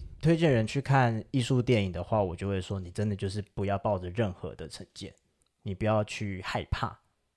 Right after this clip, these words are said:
你就是放宽心，你就先看再说。那看了之后，你可能完全对于什么剪辑、灯光、摄影那完全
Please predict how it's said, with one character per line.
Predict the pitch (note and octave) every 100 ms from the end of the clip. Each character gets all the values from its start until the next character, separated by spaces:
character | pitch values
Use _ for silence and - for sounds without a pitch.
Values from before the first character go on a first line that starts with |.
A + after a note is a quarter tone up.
| _ _ -
你 | G2+
就 | G2
是 | F#2+ G2
放 | B2 G2+
宽 | G2 F#2+
心， | - F2+ F2 _ _
你 | G#2+
就 | G2+ -
先 | - A2 A2
看 | - G#2+
再 | F#2+ F2+
说。 | - - - - _ _ _ _ _ -
那 | C#3 B2+ - _ _ _ _ -
看 | - F#3
了 | B2+
之 | G2+ G#2+ G#2+
后， | A#2 G#2 - - -
你 | -
可 | E3+
能 | C3 A#2
完 | G#2+ B2
全 | B2
对 | A#2+ C#3+ B2
于 |
什 | A2
么 | G#2 G2+
剪 | - G2+
辑、 | G2+ - G2+
灯 | - B2+ A#2+
光、 | A#2 A2+ A#2 B2
摄 | - - C3+ G#2
影 | G2
那 | A#2
完 | G#2 A#2
全 | A2+